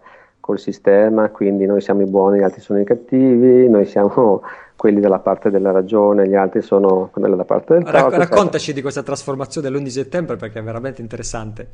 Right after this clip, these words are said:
Speaker 2: Come,
Speaker 1: Eh,
Speaker 2: come è
Speaker 1: guarda.
Speaker 2: avvenuta questa metamorfosi?
Speaker 1: Hai presente Paolo di Tarso quando
Speaker 2: <laughs>
Speaker 1: Dio l'ha disarcionato da cavallo e gli ha dato due sberle e l'ha reso cieco?
Speaker 2: Eh.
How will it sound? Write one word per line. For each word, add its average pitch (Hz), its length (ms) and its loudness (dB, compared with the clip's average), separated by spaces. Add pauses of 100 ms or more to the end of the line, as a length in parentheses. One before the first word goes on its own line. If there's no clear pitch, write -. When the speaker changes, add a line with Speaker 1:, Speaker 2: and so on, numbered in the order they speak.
Speaker 2:
Come, 147 120 4
Speaker 1:
Eh, 127 40 6
Speaker 2:
come 120 120 6
è 117 40 6
Speaker 1:
guarda. 113 220 4
Speaker 2:
avvenuta 180 360 2
questa 135 220 -6
metamorfosi? 117 1000 -10 (340)
Speaker 1:
Hai 127 120 -4
presente 147 760 2
Paolo 131 340 0
di 120 120 -6
Tarso 117 460 0
quando 113 560 0 (380)
Speaker 2:
<laughs> 170 260 -4
Speaker 1:
Dio 135 240 4
l'ha 107 280 4 (440)
disarcionato 127 720 -2
da 120 120 0
cavallo 120 540 2
e 123 60 4
gli 120 80 -2
ha - 20 4
dato 117 200 0
due 117 140 -2
sberle 113 400 0
e 117 40 0
l'ha 110 100 2
reso 113 240 -4
cieco? - 520 -8 (140)
Speaker 2:
Eh. 139 180 -10